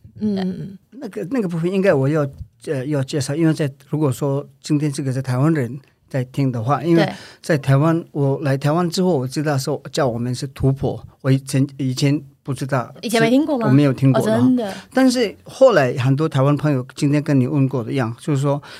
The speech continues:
Speaker 2: 我们叫你西藏可以吗？或者是吐蕃可以吗？有，有差别在哪里？有问过很多人，但是我可以说，因为对我们来讲没有差的原因是说，我在印度出生，
Speaker 3: 嗯。
Speaker 2: 印-，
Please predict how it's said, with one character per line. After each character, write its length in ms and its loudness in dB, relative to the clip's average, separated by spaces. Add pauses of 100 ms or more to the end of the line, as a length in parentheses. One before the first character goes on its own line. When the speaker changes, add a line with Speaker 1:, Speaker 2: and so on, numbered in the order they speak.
(240)
Speaker 2:
我 80 -2
们 100 6
叫 180 4
你 120 6
西 200 0
藏 200 2
可 160 0
以 100 2
吗？ 160 0
或 100 0
者 60 -2
是 100 -4
吐 180 2
蕃 160 2
可 180 2
以 160 2
吗？ 260 -2
有， 240 2
有 180 2
差 380 -2
别 180 -4
在 180 -4
哪 180 0
里？ 180 -6
有 240 -6
问 140 2
过 100 0
很 180 4
多 140 6
人， 240 2
但 140 4
是 120 0 (340)
我 100 -2
可 140 2
以 80 4
说， 260 2
因 100 2
为 80 4 (140)
对 100 4
我 100 4
们 180 4
来 140 2
讲 200 -2
没 260 4
有 140 2
差 320 -2
的 100 -4
原 260 6
因 140 8
是 140 -2
说， 200 -2 (260)
我 100 2
在 100 2
印 180 2
度 120 0
出 180 -4
生， 300 -2 (200)
Speaker 3:
嗯。 140 2
Speaker 2:
印-， 80 6